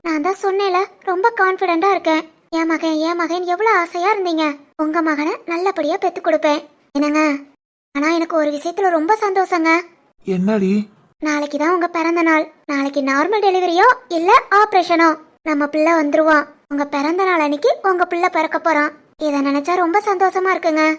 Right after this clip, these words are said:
Speaker 2: நீ இந்த அளவுக்கு பேசுறத கேட்க எனக்கு சந்தோஷமா இருக்குடி.
Speaker 1: ஆமாங்க, நாளைக்கு ஹாஸ்பிட்டல்ல இருப்போம். உங்க பிறந்த நாள் கிஃப்ட எப்ப குடுக்கறது?
Speaker 2: ரொம்ப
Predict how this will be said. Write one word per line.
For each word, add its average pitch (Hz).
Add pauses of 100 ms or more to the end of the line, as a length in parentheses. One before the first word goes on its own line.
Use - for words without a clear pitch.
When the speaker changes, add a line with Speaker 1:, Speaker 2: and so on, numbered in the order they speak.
(360)
Speaker 2:
நீ 185 (100)
இந்த 190
அளவுக்கு 233 (100)
பேசுறத 247
கேட்க 233
எனக்கு 233
சந்தோஷமா 226
இருக்குடி. 220 (440)
Speaker 1:
ஆமாங்க, 392 (600)
நாளைக்கு 359 (100)
ஹாஸ்பிட்டல்ல 453
இருப்போம். 311 (240)
உங்க 370 (100)
பிறந்த 440
நாள் 480
கிஃப்ட 453 (100)
எப்ப 466
குடுக்கறது? 403 (580)
Speaker 2:
ரொம்ப 170